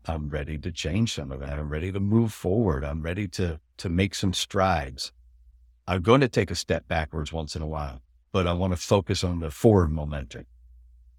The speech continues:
And so I challenge everybody to, to find something to learn, find some, some way to grow, find, uh, something to mature,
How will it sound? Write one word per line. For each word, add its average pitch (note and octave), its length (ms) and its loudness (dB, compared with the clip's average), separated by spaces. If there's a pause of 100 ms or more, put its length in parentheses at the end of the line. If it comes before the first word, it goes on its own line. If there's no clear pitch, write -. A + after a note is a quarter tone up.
(1120)
And A#2 120 4
so B2+ 100 12
I A2 60 10
challenge G#2+ 460 4
everybody F2+ 480 2
to, D#2 300 -2
to D#2+ 320 -2 (200)
find G#2 400 4
something F2 380 -2
to F#2 100 -6
learn, E2+ 420 -2 (260)
find G2+ 220 6
some, F#2+ 440 0
some A#2 200 4
way G#2+ 120 4
to F#2 100 2
grow, E2+ 540 4 (260)
find, G2 440 2
uh, E2+ 300 -6 (280)
something A#2+ 440 4
to G2 60 0
mature, F#2 680 2